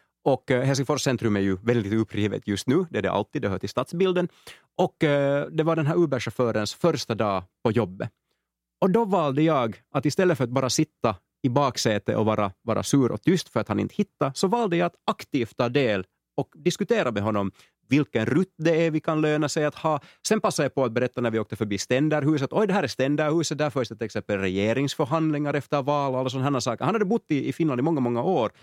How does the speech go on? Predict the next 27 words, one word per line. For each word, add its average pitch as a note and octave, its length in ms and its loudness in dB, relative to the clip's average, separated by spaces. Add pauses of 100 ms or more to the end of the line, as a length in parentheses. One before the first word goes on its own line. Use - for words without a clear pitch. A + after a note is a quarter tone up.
(160)
men C#3+ 80 0
han F3+ 80 0
konstaterade F3 280 -4
att D3 60 -6
han F#3+ 80 0
hade A3+ 220 0
aldrig, D#3 260 0 (140)
eh, C3+ 320 -2
han D#3+ 100 2
har G3+ 80 0
aldrig F3 180 0
varit, C3+ 340 0 (400)
eh, G#2+ 300 0
han D#3 100 0
har F3+ 60 0
aldrig F#3+ 160 -2
sett - 200 -2
Ständerhuset - 640 -2
tidigare. - 440 -2 (200)
Han C3 100 -2
hade B2+ 80 -2
bott C3 180 -2
i C#3 40 0
Åbo, A2 260 0
den G#2+ 80 -6
här G#2 80 -10
killen. - 300 -12